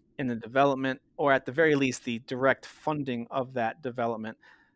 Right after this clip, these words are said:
That's where, even as a gamer, I don't have a huge problem with it, 'cause what if it's like, it might not exist for anybody, but because Sony ponied up the cash, that get, it does get to exist for some.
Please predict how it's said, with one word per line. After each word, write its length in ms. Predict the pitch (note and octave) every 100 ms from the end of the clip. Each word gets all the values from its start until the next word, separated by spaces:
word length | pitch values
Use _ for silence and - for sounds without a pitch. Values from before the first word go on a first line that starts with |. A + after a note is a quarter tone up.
| _
That's 380 | C3+ F3 G#3+ -
where, 180 | D3+ C#3
even 260 | E3 E3 D#3
as 140 | C#3
a 60 | B2+
gamer, 440 | C#3 E3+ D3+ B2+
I 100 | C3+
don't 120 | B2+
have 100 | A#2+
a 40 | A2+
huge 240 | A#2 -
problem 240 | - F#3+ C#3+
with 140 | A#2+
it, 60 | A#2
'cause 160 | C3 A#2
what 240 | B2+ D3
if 180 | D#3+ C3+
it's 140 | C3+ C3
like, 260 | A#2+ - - _ _ -
it 160 | D3 - _
might 300 | D#3+ D#3+ F#3+
not 160 | F3 D#3
exist 340 | D3+ C#3+ C#3 -
for 160 | A#2+
anybody, 580 | G3+ G#3+ D3 C3 A#2+ B2+ -
but 140 | D3+ A#2
because 360 | C3 - D3+
Sony 340 | - D3 C3+ B2
ponied 340 | - C3 B2
up 160 | B2 -
the 80 | -
cash, 600 | B3+ A3 G3 - - - _ _ _ _
that 340 | C3 C3+ C3 -
get, 180 | D3+ -
it 100 | C#3+
does 180 | D3 C3
get 120 | C3
to 100 | C3
exist 340 | A#2 A#2+ - -
for 160 | A2
some. 460 | - - G#2+ -